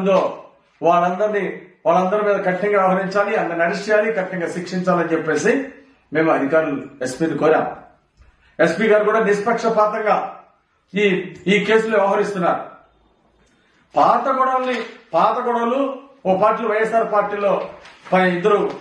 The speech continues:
పనిచేసినటువంటి వాళ్ళు, ఉమ్, అలాంటిది తెలుగుదేశం పార్టీకి చుడతారా? శవ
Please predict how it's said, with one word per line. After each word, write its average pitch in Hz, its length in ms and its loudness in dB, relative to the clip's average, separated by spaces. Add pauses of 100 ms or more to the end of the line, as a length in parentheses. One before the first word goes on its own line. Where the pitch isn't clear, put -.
(500)
పనిచేసినటువంటి 185 680 0
వాళ్ళు, 185 240 0 (1500)
ఉమ్, 208 200 2 (120)
అలాంటిది 247 360 4 (320)
తెలుగుదేశం 202 420 2
పార్టీకి 220 320 -2
చుడతారా? 143 400 0 (440)
శవ 226 140 6